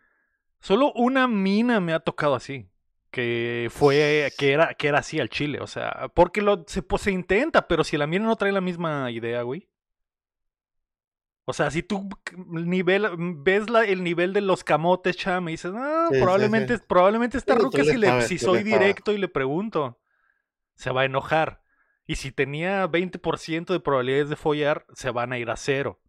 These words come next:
Speaker 1: Entonces, bueno, ok, voy a ir a, vamos a ir a comer para aumentar a cuarenta por ciento.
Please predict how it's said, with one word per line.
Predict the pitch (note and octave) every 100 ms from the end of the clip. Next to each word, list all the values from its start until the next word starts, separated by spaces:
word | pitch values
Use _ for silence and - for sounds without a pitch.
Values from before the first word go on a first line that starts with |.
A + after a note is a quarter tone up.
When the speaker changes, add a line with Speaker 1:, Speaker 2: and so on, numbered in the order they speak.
| _
Speaker 1:
Entonces, | B2+ A#2 C3+
bueno, | C3+ C#3 C#3+ B2
ok, | - C3
voy | B2 B2+
a | D3
ir | D3+ D#3
a, | D#3+ C#3
vamos | C3 D3 E3
a |
ir | E3
a | E3
comer | D#3+ E3+ E3
para | C#3+
aumentar | A#2+ A#2+ A#2 A2 A#2
a | B2+
cuarenta | - B2 B2+ C#3
por | - C3+
ciento. | F3+ F3 F#3 G3+ A3